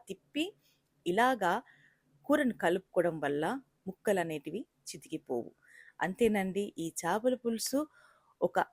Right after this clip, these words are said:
ఐదు నిమిషాల పాటు ఇలాగా ఉడికించిన తర్వాత మనకి నూనె పైకి తేలినప్పుడు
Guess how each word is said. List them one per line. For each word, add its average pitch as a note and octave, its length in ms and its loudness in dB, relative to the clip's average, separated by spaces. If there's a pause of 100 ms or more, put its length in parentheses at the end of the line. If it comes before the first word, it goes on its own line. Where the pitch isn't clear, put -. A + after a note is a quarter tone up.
(100)
ఐదు C#4+ 240 0
నిమిషాల A3+ 560 2 (120)
పాటు E3 340 -2 (760)
ఇలాగా D#3+ 460 2 (1120)
ఉడికించిన A3 480 0
తర్వాత D#3+ 480 0 (520)
మనకి G3 360 4
నూనె A#3 540 6 (380)
పైకి G#3 280 4 (140)
తేలినప్పుడు F#3 680 4